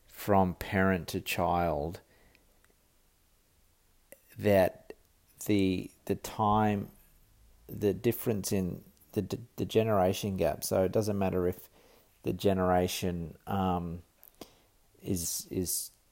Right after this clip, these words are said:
is now or the generation was four thousand years ago, the transfer of belief from parent to child is so close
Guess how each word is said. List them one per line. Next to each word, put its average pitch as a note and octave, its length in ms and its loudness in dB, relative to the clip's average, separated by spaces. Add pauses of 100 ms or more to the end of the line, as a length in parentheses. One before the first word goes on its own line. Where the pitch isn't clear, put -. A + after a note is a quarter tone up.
(180)
is E2+ 240 -8
now F#2 480 2
or F#2 120 -2
the F2 100 -6
generation F2 720 -2
was E2 160 -6
four F#2 300 -2
thousand E2 400 0
years F2+ 240 -2
ago, E2 400 0 (380)
the F#2 60 -6
transfer G2+ 760 2
of E2+ 240 -4
belief F2 320 2
from E2 220 -8
parent F2+ 380 -6
to G2 100 -12
child F2 720 2
is G2 100 -8
so G#2 300 2
close - 760 0